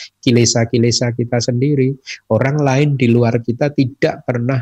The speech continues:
menjadi sumber masalah, ya. Kita merasa sedih, menderita, itu karena kita masih mempunyai kilesa. Oleh karena itu,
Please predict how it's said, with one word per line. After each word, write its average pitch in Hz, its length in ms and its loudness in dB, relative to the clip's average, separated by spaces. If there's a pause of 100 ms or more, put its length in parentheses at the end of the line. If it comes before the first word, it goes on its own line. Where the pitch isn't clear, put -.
menjadi 117 880 0
sumber 107 480 0
masalah, 120 560 -2 (160)
ya. 107 320 0 (580)
Kita 117 240 0
merasa 117 400 2 (480)
sedih, 110 560 0
menderita, 107 800 0
itu 104 160 0
karena 101 320 -2
kita 98 240 -2
masih 95 400 0
mempunyai 98 720 0
kilesa. 82 560 0 (400)
Oleh 95 160 0
karena 110 320 -4
itu, 151 400 0